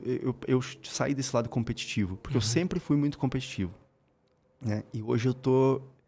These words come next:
Speaker 1: indo pro outro caminho. Então, quando eu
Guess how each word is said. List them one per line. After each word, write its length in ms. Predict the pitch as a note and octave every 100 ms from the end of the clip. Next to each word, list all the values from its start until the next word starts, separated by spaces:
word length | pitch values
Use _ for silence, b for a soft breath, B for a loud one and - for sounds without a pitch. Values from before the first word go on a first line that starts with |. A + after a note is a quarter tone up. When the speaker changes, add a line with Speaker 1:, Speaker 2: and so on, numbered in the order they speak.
| b b b
Speaker 1:
indo 180 | B2+ B2+
pro 140 | C3+ C3
outro 160 | C3
caminho. 360 | - G#2+ G2 F#2 - _ - b b
Então, 160 | G#2+
quando 220 | A2 B2
eu 160 | C#3 C#3+